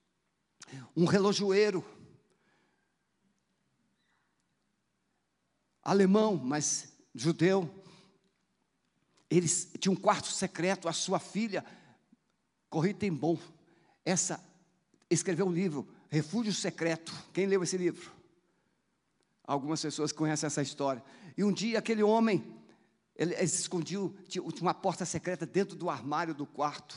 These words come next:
e tinha uma falsa parede, e eles colo-, escondiam os judeus ali. E aí, um bela, um belo dia, o, o, dois alemães espancando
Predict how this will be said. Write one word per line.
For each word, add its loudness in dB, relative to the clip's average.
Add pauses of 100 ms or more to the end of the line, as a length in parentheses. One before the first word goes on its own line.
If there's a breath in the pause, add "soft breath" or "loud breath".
(720 soft breath)
e -6
tinha 0
uma 0
falsa 0
parede, 0 (1300)
e -4
eles -4
colo-, -4
escondiam -4
os -2
judeus -2
ali. -4 (760 soft breath)
E 0
aí, 2
um 2
bela, 2
um -2
belo -2
dia, -2 (560 loud breath)
o, -6
o, -8
dois 4
alemães 4
espancando 4